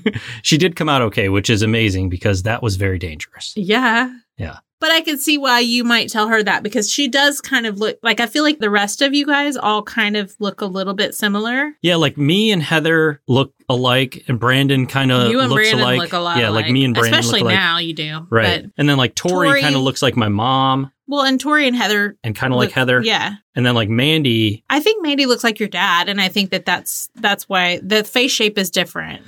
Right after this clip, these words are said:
Speaker 2: And,
Speaker 1: Well,
Speaker 2: like, the nose shape is different.
Speaker 1: do we really know? Because my dad has always had a beard, so I think, like, Mandy
Speaker 2: But I think that's what it has to be.
Speaker 1: Mandy has to grow
Speaker 2: A
Speaker 1: a beard.
Speaker 2: beard. <laughs>
Speaker 1: And then we can compare them. Is there an app anywhere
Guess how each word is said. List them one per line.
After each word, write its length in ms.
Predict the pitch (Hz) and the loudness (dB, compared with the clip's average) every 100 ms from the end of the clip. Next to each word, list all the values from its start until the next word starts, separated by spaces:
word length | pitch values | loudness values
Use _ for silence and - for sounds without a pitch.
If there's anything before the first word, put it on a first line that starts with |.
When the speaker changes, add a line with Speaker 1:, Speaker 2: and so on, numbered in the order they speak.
| 202 | -20
Speaker 2:
And, 100 | - | -4
Speaker 1:
Well, 200 | 196 196 | 0 0
Speaker 2:
like, 100 | 196 | 0
the 40 | 196 | 0
nose 240 | 202 208 | 0 0
shape 280 | 202 185 175 | 0 -4 -4
is 120 | 170 | -8
different. 460 | 160 156 - 135 - | -10 -12 -12 -12 0
Speaker 1:
do 100 | 165 | 2
we 140 | 175 | 2
really 320 | 160 190 202 | 2 0 2
know? 500 | 160 151 156 113 110 | 2 2 2 4 2
Because 380 | 110 120 - 135 | 2 -2 0 0
my 140 | 131 120 | 2 0
dad 540 | 131 139 147 135 131 | 0 0 2 0 -2
has 180 | - 131 | -2 -2
always 320 | 120 123 127 | 0 2 2
had 120 | - 117 | 0 -2
a 40 | |
beard, 440 | 92 123 147 110 92 | -2 0 2 2 2
so 140 | 120 | 0
I 40 | |
think, 200 | 107 170 | 0 0
like, 120 | 151 107 | 2 2
Mandy 600 | 110 135 180 165 95 90 | 2 2 2 0 0 0
Speaker 2:
But 100 | 262 | 0
I 80 | |
think 160 | 285 269 | 0 0
that's 220 | 247 190 | 0 0
what 80 | 311 | -2
it 80 | - | -2
has 260 | 202 208 - | -4 -4 -4
to 60 | |
be. 560 | 160 185 143 123 208 202 | -2 0 0 0 -6 -6
Speaker 1:
Mandy 320 | - 160 214 170 | 0 2 2 0
has 360 | 160 160 160 | 0 0 0
to 100 | - | -2
grow 500 | 147 120 104 82 95 - | 0 2 2 0 -6 -6
Speaker 2:
A 80 | - | -4
Speaker 1:
a 40 | |
beard. 440 | 160 302 247 208 233 | 0 2 2 2 0
Speaker 2:
beard. 80 | 294 | -2
<laughs> 40 | - - - - - - | -2 -2 -2 -4 -4 -2
Speaker 1:
And 160 | 139 139 | 0 0
then 160 | 190 - | -2 0
we 140 | 370 | 0
can 200 | - 339 | 0 -4
compare 460 | 190 180 - 190 254 | -2 -2 -2 0 2
them. 280 | 214 139 139 - - - | 2 0 -2 -6 -6 -2
Is 160 | 151 | 0
there 220 | 165 233 | 2 2
an 120 | 254 214 | 2 0
app 320 | 151 180 185 | 0 0 0
anywhere 540 | 151 123 110 95 90 | 0 2 2 0 -2